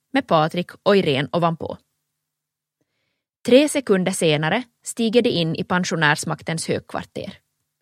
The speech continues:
I de sköna, krusidulliga sofforna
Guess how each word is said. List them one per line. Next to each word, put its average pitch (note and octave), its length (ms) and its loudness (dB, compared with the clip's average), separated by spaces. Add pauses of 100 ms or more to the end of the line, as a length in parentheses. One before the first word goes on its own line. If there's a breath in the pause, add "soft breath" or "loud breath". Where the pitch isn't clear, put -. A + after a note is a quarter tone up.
(1080)
I F#3+ 80 0
de E3 140 0
sköna, A#3 580 2
krusidulliga F3 760 0
sofforna D#3 580 -6